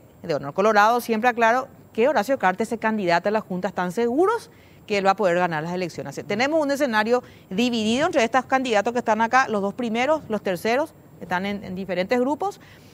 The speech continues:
Marito tiene una, un partido colorado que no sesiona oficialmente desde hace más de un año. O sea, Pedro Aliana no llama a sesión.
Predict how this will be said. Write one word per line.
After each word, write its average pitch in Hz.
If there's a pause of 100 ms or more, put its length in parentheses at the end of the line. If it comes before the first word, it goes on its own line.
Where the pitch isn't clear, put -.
(160)
Marito 208
tiene 214
una, 214
un 214
partido 220
colorado 214
que 254
no 254
sesiona 254 (180)
oficialmente 269 (120)
desde 277
hace 247
más 254
de 262
un 302
año. 139 (400)
O -
sea, - (460)
Pedro 190
Aliana 214
no 226
llama 294
a 285
sesión. 302